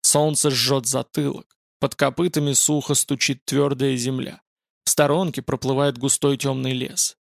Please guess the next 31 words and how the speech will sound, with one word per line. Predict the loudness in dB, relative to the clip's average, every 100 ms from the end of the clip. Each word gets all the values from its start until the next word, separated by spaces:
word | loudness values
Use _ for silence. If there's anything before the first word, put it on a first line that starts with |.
| _ 0
Дорога | 2 2 0
пугливо | -4 -2 0 0 0
делает | 0 2 0 -2
петлю, | -4 0 0 0 _ _ _ -2
огибая | 0 0 0 2 4 2
его | 0 -2
по | -2 -4
кочкам | 0 2 2 0 0
и |
рытвинам. | 2 0 -2 -10 -14 -18 _ _ _ _ _ _ _
Пыльное | 2 4 4
облачко | 2 2 0 -2 -4
показалось | 0 2 4 2 0
и | -2
впереди. | -2 0 0 -2 -10 -16 _ _ _
Я | 2 2
пытался | 4 2 2 0
всматриваться, | 0 2 2 2 0 0 0
сужая | 0 2 2 2
зрение, | 0 0 0 -2
но | -2 -2
это | 2
все | 2
равно, | 2 2 0
что | 0
смотреть | 2 2 0 0 -2
в | 0
бинокль | 0 2 2 0
с | 0
высоким | 0 0 0 0
разрешением, | 0 0 0 2 2 2 0